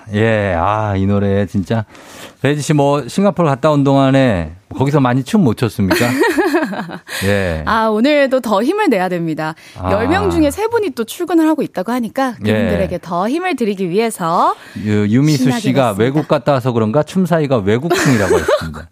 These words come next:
Speaker 2: <laughs>
Speaker 1: 약간 외국에서 거기서도 춤을 췄나 보네요.
Speaker 2: 아, 좀 흔들었죠.
Speaker 1: 어, 팔팔구구님, 운전하다가 배 바지 춤 보고 차 세워서 보는 중.
Speaker 2: <laughs>
Speaker 1: 월요일 웃고 시작한다고 하셨습니다.
Speaker 2: 야, 감사합니다.
Speaker 1: 예, 아, 그래요.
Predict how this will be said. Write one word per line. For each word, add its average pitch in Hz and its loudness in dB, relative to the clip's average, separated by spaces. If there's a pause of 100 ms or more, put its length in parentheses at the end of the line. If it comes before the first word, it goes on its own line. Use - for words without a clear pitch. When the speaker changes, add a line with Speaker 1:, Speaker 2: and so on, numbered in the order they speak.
(220)
Speaker 2:
<laughs> - -10
Speaker 1:
약간 139 2
외국에서 147 2
거기서도 147 0
춤을 190 0
췄나 202 2
보네요. 98 0 (340)
Speaker 2:
아, 214 -2
좀 226 -4
흔들었죠. 359 -2
Speaker 1:
어, 98 0
팔팔구구님, 127 0
운전하다가 127 2
배 101 -2
바지 113 0
춤 135 -4
보고 117 -2
차 151 -6
세워서 139 -2
보는 101 0
중. 330 0 (340)
Speaker 2:
<laughs> 104 0
Speaker 1:
월요일 123 2
웃고 117 -2
시작한다고 87 -4
하셨습니다. 185 -6
Speaker 2:
야, 277 -2
감사합니다. 208 -6
Speaker 1:
예, 92 -2
아, 95 -4
그래요. 101 -8